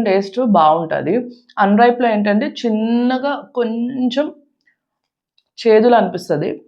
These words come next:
అది కంప్లీట్లీ రైప్ అవకాడోస్ అనుకోండి మీకు ఆ చేదు కూడా తెలియదు అసలు. ఎందుకంటే మనం అన్‌రైప్‌ని రైప్ చేస్తున్నాం కదా ఓవెన్‌లోని, so టేస్ట్‌లో డిఫరెన్స్ అనేది కనిపిస్తుంది. So కంప్లీట్లీ రైప్‌కి అన్‌రైప్‌కి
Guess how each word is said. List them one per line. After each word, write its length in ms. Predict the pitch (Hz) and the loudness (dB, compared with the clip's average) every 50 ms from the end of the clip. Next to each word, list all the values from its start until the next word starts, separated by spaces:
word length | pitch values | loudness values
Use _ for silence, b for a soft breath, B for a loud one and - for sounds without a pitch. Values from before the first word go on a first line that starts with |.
| _ _ _ _ _ _ _ _ _ _ _ _ _ _ _ _ _ _ _ - | _ _ _ _ _ _ _ _ _ _ _ _ _ _ _ _ _ _ _ -4
అది 200 | 170 185 190 240 | -2 -2 0 0
కంప్లీట్లీ 460 | 233 214 196 190 202 233 233 233 247 214 | 0 0 0 0 0 0 2 2 2 4
రైప్ 260 | 190 180 170 190 214 208 | 4 4 4 4 2 0
అవకాడోస్ 380 | 185 180 180 175 160 160 160 151 | 0 0 0 0 0 0 -2 -4
అనుకోండి 240 | 127 143 147 175 214 | -6 -8 -6 -6 -6
మీకు 160 | 214 214 202 | -4 -2 -4
ఆ 60 | 175 190 | -2 0
చేదు 220 | 180 165 160 175 | 0 0 2 0
కూడా 160 | 175 165 165 | 0 -2 -2
తెలియదు 320 | 165 156 139 139 143 135 127 | -2 -2 -2 -2 -4 -6 -6
అసలు. 260 | 127 - - 139 175 247 262 254 - _ _ _ _ _ _ _ _ _ _ - | -8 -8 -10 -10 -10 -10 -10 -12 -14 _ _ _ _ _ _ _ _ _ _ -8
ఎందుకంటే 260 | 185 180 180 190 202 208 | -4 0 0 2 2 2
మనం 160 | 202 196 185 | 2 2 2
అన్‌రైప్‌ని 520 | 165 160 165 180 196 196 196 208 208 208 190 | 2 2 2 2 2 2 2 2 2 2 4
రైప్ 240 | 170 151 160 160 - | 4 2 2 0 0
చేస్తున్నాం 400 | 202 185 180 180 180 165 156 147 | 0 -2 0 -2 -4 -4 -4 -4
కదా 140 | 147 139 139 143 | -4 0 2 2
ఓవెన్‌లోని, 480 | 147 147 156 151 147 143 139 139 202 233 | 2 2 0 -2 -2 -4 -4 -4 -4 -4
so 120 | 233 254 247 - | -4 -4 -2 0
టేస్ట్‌లో 380 | 202 185 190 196 - 214 202 202 214 202 | 0 0 0 -2 -2 -2 0 0 0 0
డిఫరెన్స్ 320 | 185 185 - 180 180 180 170 | -2 -2 -2 -2 -2 -2 -2
అనేది 180 | 156 170 208 | -2 -2 -2
కనిపిస్తుంది. 600 | 208 156 143 139 151 147 - - 135 131 135 208 254 b b b b b b b b _ - | -4 -4 -4 -4 -8 -8 -8 -8 -8 -6 -6 -6 -8 b b b b b b b b _ -2
So 100 | - 202 190 185 175 185 | 0 2 4 4 4 2
కంప్లీట్లీ 440 | 190 165 170 175 202 208 202 220 226 202 | 2 0 0 2 2 2 2 2 0 2
రైప్‌కి 460 | 196 170 165 170 165 - - 233 233 240 - 165 | 2 4 4 2 0 -4 -8 -8 -8 -6 -6 -6
అన్‌రైప్‌కి 380 | 165 160 170 170 165 - - | -4 -2 -2 -2 -2 -4 -6